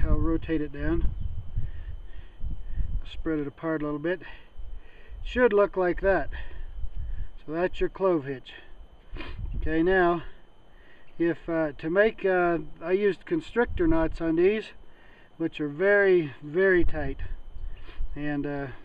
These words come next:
they prob-, I'll have to cut 'em off if I wanna do anything with 'em. So to make, to make a constrictor knot, you just make a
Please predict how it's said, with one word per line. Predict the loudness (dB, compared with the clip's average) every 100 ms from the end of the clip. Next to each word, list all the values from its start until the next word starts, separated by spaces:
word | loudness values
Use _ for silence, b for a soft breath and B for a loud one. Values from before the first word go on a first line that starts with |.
| b b b
they | -4 -2 -2 -4
prob-, | -4 -4 -4
I'll | -4
have | -2 -4
to | -6
cut | -4 0
'em | 0
off | 0 -4 -6
if | -6
I | -4
wanna | -2 -4 -6 -10 b b b b -6
do | -2
anything | 0 0
with | -2
'em. | -8 -14 -20 b b b b
So | 4 6 6
to | 2 0
make, | 4 4 2 -8 -20 -20 -20 b b b b
to | -4
make | 2 2 0
a |
constrictor | -2 -2 0 0 0 2
knot, | 2 2 2
you |
just | 2 0 0
make | 2 2 2
a | 0 0 0